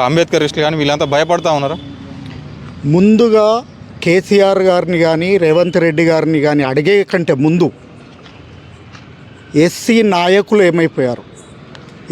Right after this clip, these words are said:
Speaker 2: ఎస్సీ ఉద్యోగులు ఏమయ్యారు, ఎస్సీ అధికారులు ఏమయ్యారు, వీళ్ళకు రిజర్వేషన్లు ఇచ్చి చట్టసభలల్లో పెట్టింది, ప్రతి ప్రభుత్వ రంగంలో ఇచ్చింది, న్యాయస్థానాలలో ఇచ్చింది, వీళ్ళకు మార్కులు తక్కువైనా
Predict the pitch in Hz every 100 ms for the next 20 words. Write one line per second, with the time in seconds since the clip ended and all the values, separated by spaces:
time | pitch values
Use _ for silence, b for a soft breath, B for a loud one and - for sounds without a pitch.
0 | 160 - 233 202 180 156 226 226 226 202
1 | 185 165 139 127 - - - - - 170
2 | - 240 220 190 220 240 233 226 202 175
3 | 156 131 117 - - B B B B -
4 | 175 220 214 190 175 220 240 247 - 220
5 | 202 185 - 233 247 185 - 233 226 220
6 | 233 226 208 190 - 151 143 156 311 -
7 | B B B - 190 - 247 - 208 208
8 | 262 262 254 247 240 233 220 208 - 175
9 | 165 202 196 170 208 220 240 226 233 226
10 | 214 190 - 180 156 226 370 B B -
11 | 190 220 214 185 120 135 139 185 226 -
12 | 240 214 196 - 214